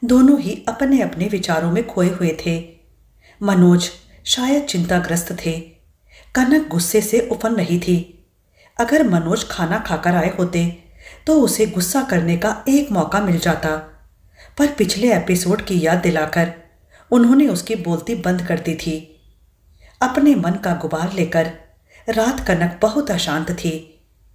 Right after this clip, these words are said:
देर तक करवटें बदलती रही। बड़ी देर बाद उसने लक्ष्य किया कि मनोज भी सोए नहीं हैं। टकटकी लगाए छत को निहार रहे हैं। "क्या बात है, अभी तक सोए नहीं? खाना खाते समय तो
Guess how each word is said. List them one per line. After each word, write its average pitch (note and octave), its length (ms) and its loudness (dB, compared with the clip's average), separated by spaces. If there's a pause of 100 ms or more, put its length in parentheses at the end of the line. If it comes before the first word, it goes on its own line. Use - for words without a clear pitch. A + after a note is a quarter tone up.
(240)
देर F#3 340 2
तक E3+ 120 -4
करवटें E3 460 -4
बदलती F3 400 -2
रही। E3+ 500 -4 (460)
बड़ी C4 260 4
देर G3 360 0
बाद E3+ 280 -2
उसने F3+ 300 0
लक्ष्य F3+ 340 -2
किया E3+ 360 -2 (600)
कि D4 100 6
मनोज F#3+ 500 2
भी G3+ 120 0
सोए F3 280 0
नहीं E3 280 0
हैं। D#3+ 380 -2 (540)
टकटकी C4+ 440 2
लगाए E3+ 540 0 (240)
छत C#4+ 300 -2
को G3+ 120 -2
निहार F3+ 360 0
रहे E3 220 -2
हैं। E3 520 -4 (480)
"क्या C#4 160 2
बात G#3 300 -2
है, D#3+ 480 -10 (280)
अभी F3 240 -2
तक F3 200 -2
सोए E3+ 280 0
नहीं? F#3 420 -2 (540)
खाना C#4 300 4
खाते G3 360 0
समय F3+ 280 0
तो F3+ 400 0